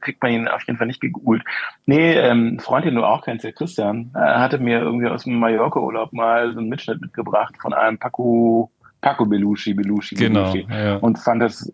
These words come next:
Speaker 1: sehr witzig, weil das ungefähr so ein bisschen klang wie die Verballhornung meines Namens, genau.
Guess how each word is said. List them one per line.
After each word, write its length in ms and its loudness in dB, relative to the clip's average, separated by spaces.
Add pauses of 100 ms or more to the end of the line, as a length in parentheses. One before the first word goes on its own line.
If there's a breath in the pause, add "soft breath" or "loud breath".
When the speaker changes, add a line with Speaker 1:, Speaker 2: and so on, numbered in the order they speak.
Speaker 1:
sehr 360 2
witzig, 340 -2
weil 140 4
das 160 0
ungefähr 480 -2
so 60 -2
ein 80 -2
bisschen 260 -6
klang 320 0
wie 360 -2 (460 loud breath)
die 80 0
Verballhornung 720 0
meines 320 -4
Namens, 500 -6
genau. 440 -2